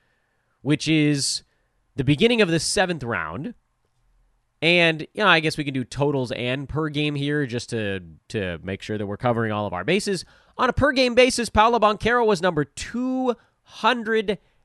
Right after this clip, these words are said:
and twelve on the year. He was relatively healthy, so his totals value was one hundred and seventy-seven. But obviously, drafted late sixth, early seventh round, that is a disaster.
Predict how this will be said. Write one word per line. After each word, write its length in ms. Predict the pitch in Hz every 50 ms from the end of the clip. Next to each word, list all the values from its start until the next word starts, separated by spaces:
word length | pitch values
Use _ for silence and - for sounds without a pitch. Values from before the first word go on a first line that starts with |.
| _ - -
and 480 | 175 185 185 185 196 175 139 123 - -
twelve 840 | - - 170 175 220 226 247 254 233 190 160 139 123 117 123 95 _ _ _ _ _ _ _ _ -
on 200 | 139 143 131 123
the 80 | 123
year. 460 | 120 117 120 107 90 87 104 151 196 _ _ _ _ _ _ _ _ _ _ _ _ _ _ _ _ -
He 140 | - 165 170
was 140 | 170 147 156
relatively 500 | 185 185 190 180 - 170 151 147 147 135
healthy, 460 | 143 156 165 - 156 139 160 190 - _ _ _
so 280 | - - - 139 123 123
his 360 | 117 120 127 117 104 110 - -
totals 380 | - - 220 202 165 131 104
value 360 | 95 110 92 92 101 131 165
was 200 | 170 143 120 107
one 180 | 123 127 127 123
hundred 320 | 113 120 127 131 127 117
and 160 | 107 101 101 -
seventy-seven. 1000 | - - 151 139 131 127 113 101 95 - - - 196 185 165 - 85 85 90
But 140 | 92 123 127
obviously, 840 | 165 208 247 233 180 131 107 98 - - 101 90 80 87 98 120 - _ _ _ _ _ _ _ _ _ _ _ _ _ _ _ -
drafted 420 | - 247 277 269 - 214 208 160 170
late 220 | 190 202 196 -
sixth, 340 | - - 208 214 - - -
early 220 | 196 196 180 160
seventh 360 | 143 - - 165 139 139 -
round, 400 | 170 202 247 247 240 233 226 220 220
that 180 | 254 254 254
is 200 | 240 226 226 175 - -
a 220 | 208 185 190 196
disaster. 1160 | 175 147 123 - 196 214 196 160 147 143 - 180 190 302 285 226 - - - 110 82 80 85